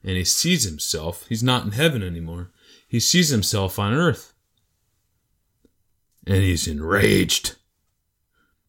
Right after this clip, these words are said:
The dragon saw that he had been thrown down to earth, and he pursued the woman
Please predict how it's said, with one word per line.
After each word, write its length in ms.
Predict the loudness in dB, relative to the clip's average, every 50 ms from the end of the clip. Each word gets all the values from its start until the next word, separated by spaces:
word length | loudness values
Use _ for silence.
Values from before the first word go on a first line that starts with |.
| _ _ -2
The 80 | 0
dragon 640 | 2 4 4 6 6 6 6 6 4 4 4 4 4
saw 440 | 2 2 2 4 4 6 6 6 6
that 160 | 6 4 4
he 140 | 4 4 4
had 100 | 4 4
been 160 | 4 2 0
thrown 340 | 2 2 4 6 6 6 6
down 240 | 6 6 6 6 6
to 60 | 6
earth, 420 | 6 6 6 6 4 2 -2 -10 -20 _ _ _ _ _ _ _ _ _ _ -20 -20 _ _ _
and 160 | 2 6 8 8
he 220 | 10 10 10 8
pursued 640 | 6 4 2 4 4 6 8 8 10 10 10 10 8
the 100 | 8 6 8
woman 580 | 8 8 8 10 10 10 10 8 8 6 4